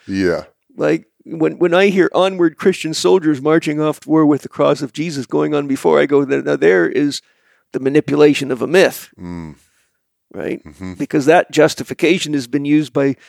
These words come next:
Speaker 2: Christians to kill a lot of people.
Speaker 1: Yeah.
Speaker 2: And that's not being awake.
Speaker 1: Right. Right.
Speaker 2: Right?
Speaker 1: Yeah.
Speaker 2: That's poking a hornet's nest.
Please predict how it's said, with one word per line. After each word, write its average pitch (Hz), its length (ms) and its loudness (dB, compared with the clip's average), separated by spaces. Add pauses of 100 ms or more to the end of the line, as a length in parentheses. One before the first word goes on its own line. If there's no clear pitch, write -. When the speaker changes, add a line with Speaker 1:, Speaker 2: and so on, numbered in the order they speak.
(440)
Speaker 2:
Christians 165 640 -2
to - 140 -12
kill 156 480 2
a - 20 2
lot 175 360 2
of 160 100 -8
people. 160 500 -2
Speaker 1:
Yeah. 80 360 -6 (240)
Speaker 2:
And 147 120 -4
that's 185 180 0
not 190 220 0
being 190 220 4
awake. 175 520 4
Speaker 1:
Right. 87 360 0 (840)
Right. 85 320 -4 (220)
Speaker 2:
Right? 143 260 -2
Speaker 1:
Yeah. 85 340 0
Speaker 2:
That's 175 300 0
poking 185 400 0
a 151 80 0
hornet's 190 400 2
nest. - 380 -6